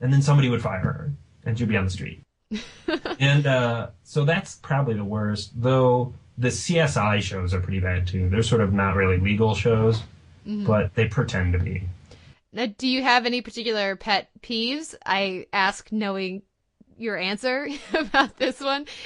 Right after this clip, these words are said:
Speaker 2: in either in, in criminal or legal procedurals.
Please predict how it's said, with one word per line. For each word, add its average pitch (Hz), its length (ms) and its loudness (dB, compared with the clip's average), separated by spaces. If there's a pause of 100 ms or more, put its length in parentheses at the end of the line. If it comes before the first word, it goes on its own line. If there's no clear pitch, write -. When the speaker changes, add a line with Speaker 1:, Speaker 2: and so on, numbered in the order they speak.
Speaker 2:
in 240 360 0
either 226 240 -2
in, 220 280 -2
in 214 280 -4
criminal 208 600 -4
or 196 120 -4
legal 208 280 -6
procedurals. 233 760 -8